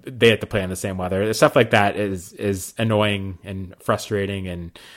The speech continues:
um, I'd like to see less of that and more of, you know,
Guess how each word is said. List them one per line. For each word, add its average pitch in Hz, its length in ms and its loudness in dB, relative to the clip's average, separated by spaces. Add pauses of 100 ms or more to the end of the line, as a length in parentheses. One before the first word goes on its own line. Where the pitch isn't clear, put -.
(280)
um, 85 640 -8
I'd 113 140 2
like 113 140 0
to 107 60 -10
see 117 120 -4
less 107 220 0
of 104 60 -4
that 95 220 -6
and 98 80 -8
more 101 300 -2
of, 87 260 -6
you 98 100 -8
know, 87 180 -10